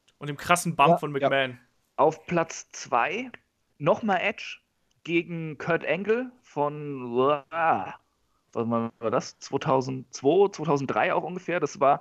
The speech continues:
Speaker 2: ähm, nach dem Hair-Match, das Angle verloren hatte. Und er hatte eine unfassbar hässliche Perücke auf <laughs> in diesem Cage-Match.
Speaker 1: <laughs> Mit,
Speaker 2: Äh,
Speaker 1: mit dem
Speaker 2: und
Speaker 1: Ohrenschutz
Speaker 2: trotz,
Speaker 1: auch,
Speaker 2: o-,
Speaker 1: oder?
Speaker 2: obwohl das so albern war, war das Match einfach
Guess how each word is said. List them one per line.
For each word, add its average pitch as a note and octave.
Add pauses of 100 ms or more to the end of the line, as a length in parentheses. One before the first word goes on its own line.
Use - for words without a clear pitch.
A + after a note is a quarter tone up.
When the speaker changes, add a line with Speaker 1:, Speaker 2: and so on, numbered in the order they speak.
(480)
Speaker 2:
ähm, C3 (600)
nach C#3+
dem E3
Hair-Match, E3+
das -
Angle D3+
verloren C3
hatte. D#3+
Und C#3+
er C#3+
hatte D#3
eine C#3+ (200)
unfassbar F#3+
hässliche F#3
Perücke -
auf -
<laughs> -
in B2
diesem A#2+
Cage-Match. -
Speaker 1:
<laughs> - (420)
Mit, - (120)
Speaker 2:
Äh, C3
Speaker 1:
mit B2+
dem C3+
Speaker 2:
und C#3
Speaker 1:
Ohrenschutz F#3
Speaker 2:
trotz, -
Speaker 1:
auch, B2+
Speaker 2:
o-, D#3
Speaker 1:
oder? F3
Speaker 2:
obwohl B3
das A3+
so E3+
albern D#3
war, D3+
war B2+
das C3+
Match F#3
einfach B2